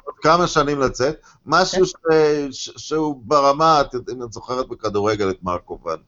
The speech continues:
Speaker 1: ון בסטן בשעתו, מין
Speaker 2: כן.
Speaker 1: אובדן, אובדן תרבותי,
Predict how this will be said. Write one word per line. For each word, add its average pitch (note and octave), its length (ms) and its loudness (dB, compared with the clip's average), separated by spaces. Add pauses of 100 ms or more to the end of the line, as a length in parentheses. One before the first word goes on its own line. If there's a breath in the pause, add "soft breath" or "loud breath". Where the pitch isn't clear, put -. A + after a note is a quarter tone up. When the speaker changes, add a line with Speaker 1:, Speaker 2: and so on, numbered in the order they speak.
(320)
Speaker 1:
ון F#2+ 160 2
בסטן G2 440 0
בשעתו, F#2 580 -2 (360)
מין C3+ 120 2
Speaker 2:
כן. G#3 200 2 (420)
Speaker 1:
אובדן, G#3 480 4 (400)
אובדן C3+ 380 2 (120)
תרבותי, B3+ 800 -2